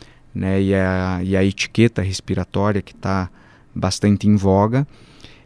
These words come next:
É, isso sempre foi importante em todos os anos, todos os períodos de inverno, mas agora, em especial por conta da pandemia, é ainda mais importante.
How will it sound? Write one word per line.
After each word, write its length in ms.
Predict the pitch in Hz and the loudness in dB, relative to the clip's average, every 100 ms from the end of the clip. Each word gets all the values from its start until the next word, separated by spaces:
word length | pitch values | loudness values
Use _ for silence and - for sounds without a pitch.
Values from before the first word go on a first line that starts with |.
| _ | _
É, 1080 | 92 95 95 98 98 98 98 95 98 98 - | -4 -2 0 0 0 0 0 0 0 -2 -4
isso 360 | 104 113 - 120 | 0 0 0 -2
sempre 440 | - - 143 - | 0 6 6 4
foi 140 | 127 | 2
importante 640 | 127 127 104 - 113 127 123 | 2 2 -2 0 0 0 -2
em 100 | 113 - | -4 -4
todos 400 | - 120 135 131 | 0 2 2 0
os 120 | 104 98 | -2 0
anos, 320 | 107 117 - | 2 0 0
todos 260 | - 127 | -2 -2
os 40 | - | -2
períodos 460 | 120 110 113 101 | 0 2 2 0
de 100 | 92 | -2
inverno, 460 | 98 92 98 104 110 | -2 0 0 0 0
mas 240 | 110 113 | 0 0
agora, 480 | 113 117 98 107 113 | -2 0 2 2 4
em 200 | 107 113 | 4 6
especial 580 | 127 - 117 - 104 101 | 4 0 -4 -4 -2 -2
por 220 | 101 123 | -2 -4
conta 340 | - 104 104 101 | -2 -4 -2 -4
da 80 | |
pandemia, 680 | 104 101 98 98 92 92 104 107 - - _ - | -4 -2 -2 0 -2 -2 -4 -6 -14 -20 _ -12
é 160 | - 101 | -6 0
ainda 280 | 98 95 | 2 2
mais 220 | 92 95 90 | 0 -2 -4
importante. 640 | 87 98 - - - - | -6 -8 -8 -8 -10 -14